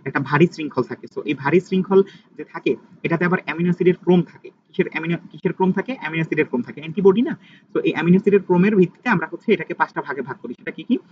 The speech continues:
গামা, আলফা, তারপরে হচ্ছে তোমার, আহ, গামা, আলফা, মিউ,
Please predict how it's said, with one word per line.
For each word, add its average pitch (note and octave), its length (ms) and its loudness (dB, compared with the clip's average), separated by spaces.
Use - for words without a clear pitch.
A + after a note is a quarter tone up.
গামা, D#3 400 0
আলফা, C#3 380 0
তারপরে B2 220 -8
হচ্ছে D3 220 -6
তোমার, C#3+ 340 0
আহ, B2 520 -4
গামা, C#3 280 2
আলফা, C#3+ 240 -2
মিউ, D#3 260 6